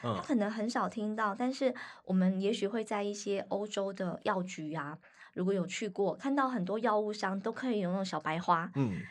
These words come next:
Speaker 2: 有些小白花是所谓的罗马洋甘菊或德国洋甘菊，
Speaker 1: 嗯。
Speaker 2: 但还有一种小白花就是夏白菊，
Speaker 1: 是。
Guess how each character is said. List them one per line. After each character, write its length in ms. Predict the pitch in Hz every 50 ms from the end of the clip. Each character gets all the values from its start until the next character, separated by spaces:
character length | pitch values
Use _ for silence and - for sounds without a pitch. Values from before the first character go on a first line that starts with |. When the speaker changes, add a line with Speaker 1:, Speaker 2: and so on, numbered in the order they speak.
| -
Speaker 2:
有 100 | - 175
些 100 | 180 185
小 140 | 294 294 220
白 140 | 185 175 180
花 200 | 185 - 208 202
是 160 | - - 226 214
所 180 | 208 - 165
谓 120 | 165 175 185
的 160 | 180 170 165 165
罗 140 | - 165 180
马 100 | 202 185
洋 160 | 165 160 160
甘 180 | 170 180 190 202
菊 180 | - - 165
或 120 | 165 170 175
德 100 | 170 160
国 140 | 160 160
洋 100 | 160 156 147
甘 200 | 151 160 156 165
菊， 220 | 180 - - - - -
Speaker 1:
嗯。 160 | - 220 196 160
Speaker 2:
但 100 | - 294
还 140 | 285 254 220
有 80 | 190
一 60 | -
种 120 | 196 - 175 185
小 100 | 180 139
白 140 | - 147
花 180 | 151 151 170 160
就 160 | 165 - 185
是 240 | 180 - - 180 156 - - - _ _ _ _ -
夏 100 | - 180
白 140 | 156 143
菊， 260 | 147 143 - 117 - - - - -
Speaker 1:
是。 240 | - - - 87